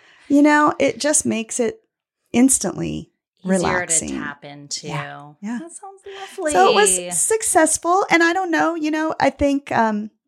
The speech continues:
Speaker 1: we'll try different things and, and, uh, and keep practicing. I
Speaker 2: Is it
Speaker 1: didn't, I didn't wanna incorporate a whole bunch of different positions that they, that she said in the book because I didn't wanna break the flow.
Speaker 2: Yeah.
Speaker 1: We were enjoying the time. And I think that that's what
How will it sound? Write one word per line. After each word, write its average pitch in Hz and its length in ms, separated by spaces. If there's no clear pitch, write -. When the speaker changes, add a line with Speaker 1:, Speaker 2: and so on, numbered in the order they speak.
Speaker 1:
we'll 277 140
try 247 240
different 233 340
things 220 480
and, 214 260
and, 196 380
uh, 95 220
and 202 160
keep 254 200
practicing. 208 600
I 262 80
Speaker 2:
Is 262 60
it 277 40
Speaker 1:
didn't, 349 320
I 269 120
didn't 339 480
wanna 240 320
incorporate 202 680
a 175 40
whole 180 340
bunch 175 280
of 165 120
different - 260
positions 190 680
that - 140
they, 180 220
that - 160
she 196 160
said 170 240
in 170 60
the 170 80
book 220 200
because 220 240
I 220 60
didn't 254 200
wanna 226 140
break 170 300
the 202 80
flow. - 480
Speaker 2:
Yeah. 185 320
Speaker 1:
We 240 120
were 240 160
enjoying 190 500
the 175 80
time. 175 320
And 175 100
I 185 60
think 214 800
that - 140
that's 240 280
what 226 320